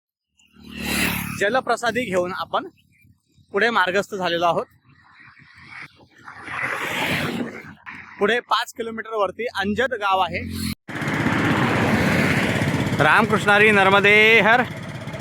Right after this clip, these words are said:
पाठीमागं जे आश्रम लागलं ठिकरी फाट्यावरती, त्या आश्रमापासून आपण चालत आल्यानंतर या ठिकाणी चकेरी नावाचं गाव लागलेलं आहे. या चकेरी गावात सुद्धा अन्नक्षेत्र आहे.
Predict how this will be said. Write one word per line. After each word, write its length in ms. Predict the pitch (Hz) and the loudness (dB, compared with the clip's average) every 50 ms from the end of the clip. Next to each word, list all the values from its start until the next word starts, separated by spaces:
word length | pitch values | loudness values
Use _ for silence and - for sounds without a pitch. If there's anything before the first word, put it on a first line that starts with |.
| - - - - - - - - - - - - - - - - | -10 -10 -10 -10 -10 -8 -8 -8 -8 -8 -6 -6 -6 -2 2 4
पाठीमागं 640 | 165 175 170 202 214 208 214 208 214 220 226 226 | 4 4 6 6 6 6 6 6 6 8 6 6
जे 140 | 208 208 208 | 8 8 8
आश्रम 420 | 196 185 175 175 208 208 226 226 | 8 6 6 4 4 4 4 6
लागलं 320 | 220 208 196 190 196 226 254 - - - - - - - - - - - - - - - - - | 6 6 6 6 4 4 2 2 -2 -4 -4 -4 -4 -4 -4 -4 -4 -4 -4 -4 -4 -4 0 2
ठिकरी 300 | 220 202 - 214 226 269 | 2 4 4 6 4 6
फाट्यावरती, 600 | - 196 208 180 185 180 180 - 190 - 185 226 226 - - - - - - - - - - - - - - - - | 6 4 4 6 6 6 6 6 6 4 2 2 2 0 0 0 0 0 0 0 0 0 0 2 2 2 4 4 4
त्या 80 | 208 202 | 6 6
आश्रमापासून 800 | 190 185 180 180 202 196 202 202 220 214 - 214 196 240 262 247 | 6 6 6 4 4 4 6 6 4 4 4 4 2 4 2 2
आपण 280 | 208 175 214 233 226 | 4 4 4 2 4
चालत 320 | - 220 196 196 220 226 214 | 4 6 6 8 8 6 6
आल्यानंतर 420 | 202 196 196 190 190 190 202 190 | 6 6 4 2 2 0 0 2
या 80 | 202 202 | 2 2
ठिकाणी 320 | 185 190 190 202 214 220 | 2 0 0 0 0 -2
चकेरी 540 | - - 220 180 - - 220 220 226 220 226 | 0 0 0 2 4 6 6 8 8 6 6
नावाचं 380 | 214 202 196 196 190 196 196 | 4 4 4 4 2 2 2
गाव 180 | 180 170 156 151 | 4 4 4 2
लागलेलं 340 | 143 143 139 151 147 147 147 | 2 0 -2 0 0 2 2
आहे. 180 | 135 123 - - - - - - - - - - - - - - - - - - - - - - - - - - - - - - 151 | 2 2 0 -4 -6 -10 -12 -12 -12 -12 -12 -12 -12 -12 -10 -10 -10 -8 -8 -8 -6 -6 -6 -6 -6 -6 -6 -8 -8 -6 -2 2 4
या 120 | 175 190 | 4 4
चकेरी 460 | 180 - 185 165 - 196 190 214 247 | 4 2 2 4 4 6 6 6 4
गावात 500 | 233 180 - - - 165 160 160 180 214 | 4 2 -2 -4 2 4 6 6 6 6
सुद्धा 220 | 202 - 208 220 208 | 4 4 4 4 6
अन्नक्षेत्र 560 | 180 185 185 214 226 - - 202 185 185 208 | 4 4 2 0 0 0 0 0 2 2 4
आहे. 280 | 202 185 170 160 190 | 4 4 4 2 0